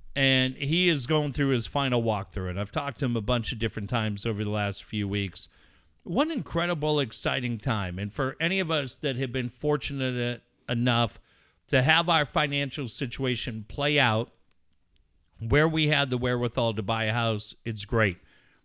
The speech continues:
And Brian can help you get there. Now, are you gonna buy the fifty million dollar house in La Jolla? Uh, maybe not. But you can sure find a place that's gonna fit your budget, fit your lifestyle,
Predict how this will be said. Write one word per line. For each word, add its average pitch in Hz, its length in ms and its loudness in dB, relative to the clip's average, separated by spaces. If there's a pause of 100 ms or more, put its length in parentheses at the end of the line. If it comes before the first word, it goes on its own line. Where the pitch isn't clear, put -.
(140)
And 123 360 0
Brian 139 300 2
can 127 160 0
help 117 260 0
you 101 80 -4
get 95 200 -2
there. 76 220 -8
Now, 107 360 -2
are 120 120 -2
you 117 100 -2
gonna 113 160 0
buy 127 220 0
the 120 140 -2
fifty 151 360 -2
million 139 320 0
dollar 135 300 0
house 139 360 -2
in 131 140 -2
La 123 80 2
Jolla? 190 360 0 (640)
Uh, - 160 -4
maybe 151 340 4
not. 123 300 2 (500)
But 151 160 6
you 160 120 -2
can 156 180 -2
sure 175 280 2
find 170 360 -2
a 151 40 0
place 160 440 -2
that's 131 160 -10
gonna 135 180 -4
fit 156 300 -2
your 147 100 -2
budget, 131 480 0
fit - 260 -2
your 143 100 0
lifestyle, 123 800 4